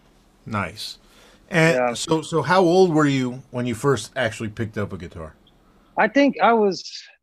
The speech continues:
Speaker 2: when I got serious about it, I was around twelve. Um,
Speaker 1: Mm.
Speaker 2: I kinda, like, messed around here and there, but not really. But, uh, when I was about twelve, I, I really kinda dove into it,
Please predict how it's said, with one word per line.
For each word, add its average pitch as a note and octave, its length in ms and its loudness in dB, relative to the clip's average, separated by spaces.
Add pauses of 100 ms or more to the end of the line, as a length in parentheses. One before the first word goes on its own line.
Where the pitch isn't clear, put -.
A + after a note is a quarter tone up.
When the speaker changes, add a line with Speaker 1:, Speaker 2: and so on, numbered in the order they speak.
(220)
Speaker 2:
when F3 120 -2
I G3+ 60 4
got A3 240 0
serious G3+ 500 -4
about C3+ 260 -2
it, C3+ 40 -2
I C#3 80 -2
was C#3 140 -6
around C#3 340 -6
twelve. B2+ 400 -4 (540)
Um, C3+ 80 -12
Speaker 1:
Mm. A2+ 480 -8 (1080)
Speaker 2:
I D3 100 0
kinda, F3+ 240 2
like, D3+ 260 2 (640)
messed D#3 260 -4
around D3 220 -2
here C#3+ 140 -4
and C3+ 120 -4
there, C3+ 720 -4 (520)
but C3+ 140 -10
not C#3+ 200 -2
really. C#3 520 0 (920)
But, C3 120 -4
uh, C3 100 2
when C#3 120 0
I D#3+ 60 2
was D#3+ 80 -2
about C#3 260 0
twelve, C3+ 400 -2 (140)
I, C3 60 -6
I B2 160 -8
really A#2+ 380 -8 (600)
kinda A#2+ 200 -4
dove A#2 420 -2
into B2 380 -4
it, A#2 320 -4